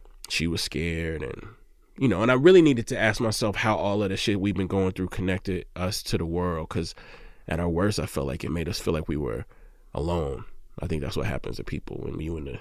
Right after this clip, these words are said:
in the depths of that shit, you feel like you're often super alone.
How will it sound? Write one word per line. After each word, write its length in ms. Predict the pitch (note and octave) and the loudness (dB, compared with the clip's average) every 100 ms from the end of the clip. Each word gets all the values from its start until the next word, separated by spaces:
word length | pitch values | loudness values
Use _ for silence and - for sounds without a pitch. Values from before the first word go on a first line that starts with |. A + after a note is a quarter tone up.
| - - | -12 -10
in 80 | - | -6
the 80 | D2 | -4
depths 300 | D2 D#2 - | -4 -4 -2
of 60 | C#2+ | -4
that 140 | - | -4
shit, 200 | - - | -6 -6
you 60 | - | -6
feel 160 | - | -4
like 180 | - - | -4 -4
you're 140 | - - | -4 -6
often 400 | - - - - - - - | -6 -6 -8 -10 -16 -20 -14
super 500 | - - F#2 - C#2+ | -8 -2 -2 -2 -4
alone. 400 | A1 C#2+ D2 A1 | -4 -4 -4 -6